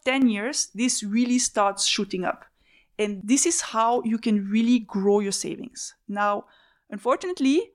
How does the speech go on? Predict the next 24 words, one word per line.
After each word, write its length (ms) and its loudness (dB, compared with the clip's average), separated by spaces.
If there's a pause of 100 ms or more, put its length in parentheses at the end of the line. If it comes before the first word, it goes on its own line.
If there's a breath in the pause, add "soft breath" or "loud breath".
most 380 0
people 300 0
try 280 -2
investing 1000 2
and 200 -2
then 400 0
they 120 -2
see 400 -6 (140)
at 160 0
some 180 -2
point 320 0
the 60 -2
stock 220 -4
market 280 -4
crashes 460 -2
because 440 0
the 80 -18
stock 260 -10
market 320 -2
is 280 -4
cyclical. 600 0
So 220 -2
it 180 -14
always 460 -2